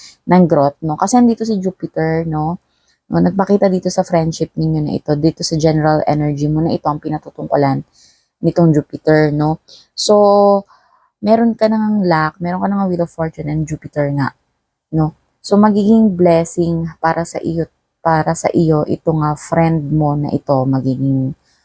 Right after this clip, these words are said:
magiging mapapagkatiwalaan mo ito. So, magkakaroon ng expansion, no? Yung, ah, lalawak yung iyong pangunawa,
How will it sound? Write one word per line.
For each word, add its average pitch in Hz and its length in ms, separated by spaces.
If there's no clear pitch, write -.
magiging 151 480
mapapagkatiwalaan 139 1200
mo - 80
ito. 233 720
So, 143 480
magkakaroon 147 560
ng - 80
expansion, 208 840
no? 190 320
Yung, 147 220
ah, 147 100
lalawak 147 540
yung 143 180
iyong 147 240
pangunawa, 220 1040